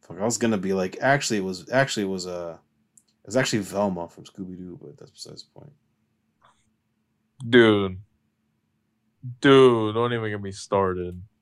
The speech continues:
Speaker 1: Nigga, I have been a fan of Velma since I could rem-, since I could remember first watching Scooby-Doo.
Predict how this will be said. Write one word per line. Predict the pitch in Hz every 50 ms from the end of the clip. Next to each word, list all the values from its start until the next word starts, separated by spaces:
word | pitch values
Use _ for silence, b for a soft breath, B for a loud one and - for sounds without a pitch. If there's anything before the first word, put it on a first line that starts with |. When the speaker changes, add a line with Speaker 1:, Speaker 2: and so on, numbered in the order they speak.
| _ _ _ _ _ _ _ _ _ _ _ _ _ _ -
Speaker 1:
Nigga, | 95 98 104 101 - - 131 135 147 151 147 - _ _ _ _ -
I | 104 117
have | 143 160 156 -
been | 160 135
a | 120
fan | - - - 110 110
of | 110 104 98
Velma | 92 92 90 98 107 107 98
since | - 98 90 -
I | 92 98
could | - - 101 92
rem-, | 90 87 85 87 87 73 65 -
since | - - - -
I | - 98 95
could | - 107 98
remember | 92 87 85 87 90 95 95 95
first | 92 - 101 95 90 -
watching | - 95 92 - 104 95
Scooby-Doo. | - - 123 117 113 117 113 123 156